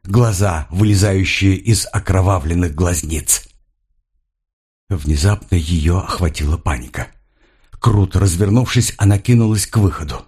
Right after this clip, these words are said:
Пробегая по галерее, она заметила на белом столике каталог выставки и остановилась. Она должна увидеть,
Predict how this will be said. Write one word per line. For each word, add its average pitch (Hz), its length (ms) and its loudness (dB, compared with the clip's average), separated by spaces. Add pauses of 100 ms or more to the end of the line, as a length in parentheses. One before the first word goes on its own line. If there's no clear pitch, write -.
(420)
Пробегая 113 600 2
по 113 100 0
галерее, 113 520 2
она 117 200 0
заметила 117 500 2
на 113 140 2
белом 113 300 0
столике 135 480 -2
каталог 123 500 0
выставки 139 440 2
и 147 180 0
остановилась. 92 920 0 (760)
Она 82 260 2
должна 82 600 0
увидеть, 67 600 -4